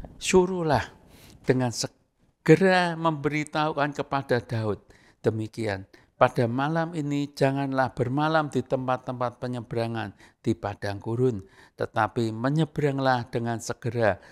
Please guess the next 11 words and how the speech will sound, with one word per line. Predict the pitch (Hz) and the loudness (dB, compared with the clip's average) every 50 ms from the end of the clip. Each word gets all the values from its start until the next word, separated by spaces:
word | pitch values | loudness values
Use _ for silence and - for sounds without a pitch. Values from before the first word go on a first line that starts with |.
| - - _ | -20 -20 _
supaya | - - 120 117 - - 110 110 107 98 98 | -4 -2 -2 -2 2 2 2 2 2 0 -2
jangan | - - 110 113 117 117 113 110 | -2 -4 -4 -2 -2 -4 -4 -4
raja | 110 120 127 127 123 - - 147 147 143 | -2 0 0 0 0 0 0 0 0 0
dan | 143 - 135 127 127 | 0 0 0 0 0
seluruh | - 139 135 135 131 135 | -2 -4 -4 -4 -2 -2
rakyat | 139 131 127 - 135 131 127 123 - - - - - _ _ _ - | -2 -2 -2 -2 -2 -2 -2 -2 -4 -8 -18 -20 -20 _ _ _ -6
yang | 135 135 131 113 | -6 -6 -6 -6
bersama-sama | - 127 110 - - - - 147 143 147 156 156 147 139 - 143 135 135 135 139 139 135 | -6 -8 -8 -8 -10 -6 -4 -4 -4 -2 -4 -4 -6 -4 -2 -2 -2 0 -2 -4 -6 -6
dengan | - 127 120 123 123 120 - | -6 -8 -8 -6 -8 -10 -10
dia | - 127 120 120 117 - | -10 -6 -4 -4 -4 -4
itu | 120 120 117 - 131 120 | -8 -12 -10 -8 -8 -8